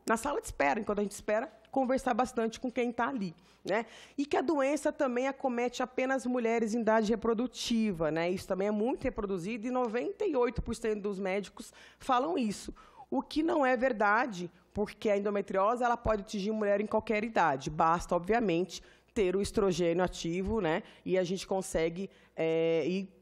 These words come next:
pode ser diagnosticada. Então, ela não tem idade, é o que eu vou mostrar agora a Vivian, no slide da Vivian. Ela, desde os oito anos, quando ela menstruou, ela desmaia de dor. Então, a Vivian estaria fora dessa estatística,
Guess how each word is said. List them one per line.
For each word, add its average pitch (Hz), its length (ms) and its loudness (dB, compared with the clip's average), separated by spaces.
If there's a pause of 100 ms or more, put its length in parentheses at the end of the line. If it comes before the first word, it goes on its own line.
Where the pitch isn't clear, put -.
pode 185 280 4
ser 196 80 0
diagnosticada. 190 640 0
Então, 170 160 0
ela 180 100 4
não 208 160 2
tem 262 200 -2
idade, 214 420 0
é - 20 0
o 220 40 -4
que - 60 -10
eu 226 40 -2
vou 208 100 -2
mostrar 208 320 -2
agora 202 300 4
a 262 40 4
Vivian, 196 520 0
no 170 80 0
slide 160 340 0
da 156 140 -2
Vivian. 139 380 -6
Ela, 151 120 0
desde 190 360 0
os 220 60 -6
oito 233 300 0
anos, 190 260 4
quando 180 140 -4
ela 180 140 2
menstruou, 175 380 0
ela 190 80 4
desmaia 180 420 2
de 180 100 -2
dor. 156 300 2 (400)
Então, 247 320 2
a 233 100 4
Vivian 233 580 -2
estaria 214 520 0
fora 269 340 0
dessa 294 180 -2
estatística, 208 800 -4